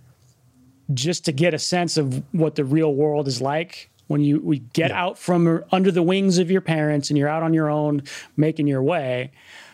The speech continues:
Speaker 1: Uh, you have to have that experience.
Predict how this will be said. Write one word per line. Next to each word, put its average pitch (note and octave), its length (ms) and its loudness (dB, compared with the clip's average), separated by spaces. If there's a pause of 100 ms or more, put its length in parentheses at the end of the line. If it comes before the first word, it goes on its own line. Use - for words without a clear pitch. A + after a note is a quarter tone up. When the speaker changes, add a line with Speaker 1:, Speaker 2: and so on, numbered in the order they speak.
(140)
Speaker 1:
Uh, C3+ 280 -4
you D3 200 0
have E3+ 520 -8
to E3+ 100 -2
have D#3 240 -2
that D3 160 -2
experience. - 880 -4